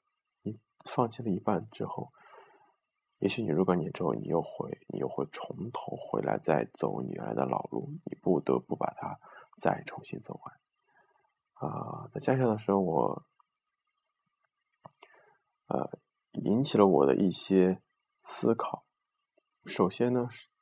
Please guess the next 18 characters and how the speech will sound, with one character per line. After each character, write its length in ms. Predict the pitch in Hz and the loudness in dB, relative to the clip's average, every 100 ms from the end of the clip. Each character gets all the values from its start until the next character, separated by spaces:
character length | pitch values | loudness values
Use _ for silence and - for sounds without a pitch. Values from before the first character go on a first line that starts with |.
| _ _ | _ _
一 160 | - | 0
个 100 | 120 | 2
思 280 | 117 - - | 0 0 0
考 280 | - - - | 0 0 -4
是 200 | - - | -2 -2
关 340 | - 101 98 | 4 6 6
于 340 | 95 - 98 107 - - - - - - _ | 2 -2 -4 -4 -12 -20 -20 -20 -20 -20 _
我 180 | - 78 | 6 6
们 420 | - 80 - - _ | 6 0 -4 -8 _
中 380 | - 120 117 120 | 2 4 2 0
国 200 | - 78 | 2 2
当 300 | - 107 123 | 4 2 2
下 160 | - | 0
的 380 | 104 - - - - - _ - | 0 0 -2 -6 -16 -20 _ 2
改 300 | - 50 - | 4 4 2
革 200 | - 78 | 0 2
究 240 | - 98 | 2 0
竟 280 | 95 - 85 | 0 -2 -4